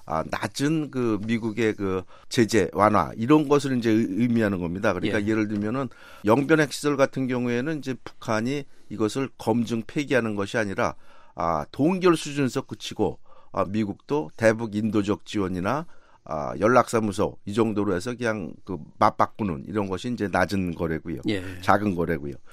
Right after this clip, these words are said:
Speaker 1: 큰 거래는 그거보다는 좀 더 적극적인 거래죠. 그러니까 북한이 영변 핵시설에 대해서 어, 검증, 사찰 폐기 이런 것을 다 약속을 하고 저 미국도 거기에 그 대응해서 아까 말씀드린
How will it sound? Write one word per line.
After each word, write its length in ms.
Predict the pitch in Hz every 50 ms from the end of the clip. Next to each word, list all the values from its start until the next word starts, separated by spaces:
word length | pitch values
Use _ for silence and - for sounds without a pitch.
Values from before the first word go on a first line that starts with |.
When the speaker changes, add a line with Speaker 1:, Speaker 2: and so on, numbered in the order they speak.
| - - - -
Speaker 1:
큰 220 | - - - 208 185
거래는 400 | 175 196 175 180 180 196 208 185
그거보다는 500 | - 170 156 165 151 147 151 160 160 147
좀 160 | 143 139 139
더 80 | 151
적극적인 540 | 147 - 98 - - - - - 123 113 101
거래죠. 440 | 90 92 87 87 85 85 107 87 76
그러니까 300 | 80 87 92 - 101 95
북한이 640 | - - - - - - 117 107 110 120 127 127 - - - - - - - -
영변 380 | 107 117 127 120 120 127 113
핵시설에 480 | 117 113 - - - 117 113 104 107 101
대해서 480 | 92 101 98 98 98 117 135 139 147 - - - - - -
어, 160 | 87 90 87 -
검증, 580 | - - 113 113 107 110 107 98 110 113 104 95
사찰 460 | 85 - - 127 - - - 123 113
폐기 520 | - - - - 170 165 151 131 95 76 - - -
이런 200 | - 104 107 95
것을 280 | 98 95 - 104 95 85
다 200 | 101 98 95 87
약속을 380 | 85 78 - - 98 90 90
하고 340 | 90 85 80 120 143 156 156 - - - - - _ -
저 240 | - 98 92 85 82
미국도 480 | 92 107 110 104 101 - - 117 113 104
거기에 500 | - - 104 98 92 104 101 98 95 90 - - - - - -
그 140 | - 87
대응해서 640 | 82 - 101 101 101 98 95 90 82 - 127 135 151 160 - - - - -
아까 220 | - - - 104
말씀드린 640 | 98 95 90 - - 90 87 82 87 90 107 123 135